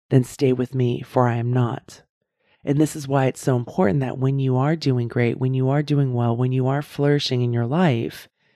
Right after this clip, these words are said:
and those who are in your life, who you're connected with, who you care about, that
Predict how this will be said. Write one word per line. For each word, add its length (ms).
and 200
those 300
who 140
are 180
in 180
your 140
life, 460
who 100
you're 160
connected 460
with, 260
who 120
you 240
care 300
about, 420
that 380